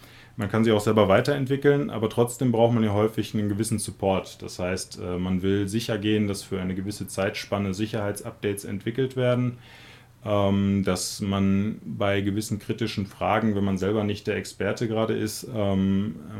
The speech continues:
äh, jemanden im Hintergrund hat, der einem helfen kann. Und, äh, deshalb, deshalb wird im Linux-Umfeld vor allem über diesen Support, ähm,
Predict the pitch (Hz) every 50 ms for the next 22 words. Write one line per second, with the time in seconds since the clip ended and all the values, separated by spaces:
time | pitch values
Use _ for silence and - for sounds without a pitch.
0 | - - - - - 117 110 110 107 104 110 107 104 113 127 135 131 123 - -
1 | 113 110 107 - 113 110 - - 98 95 101 98 101 101 110 120 - 120 120 -
2 | 120 120 123 123 123 - - - - - - - - - - 107 101 98 98 98
3 | - - 101 95 92 95 95 - 104 101 98 - - - 120 104 98 - 104 95
4 | - 104 101 - 95 92 92 98 104 101 98 - 101 95 - - 95 92 - -
5 | 85 90 90 90 92 90 92 95 - - - 92 90 90 87 92 87 - - 92
6 | - - 92 98 - - - - 85 82 87 87 87 85 85 87 90 92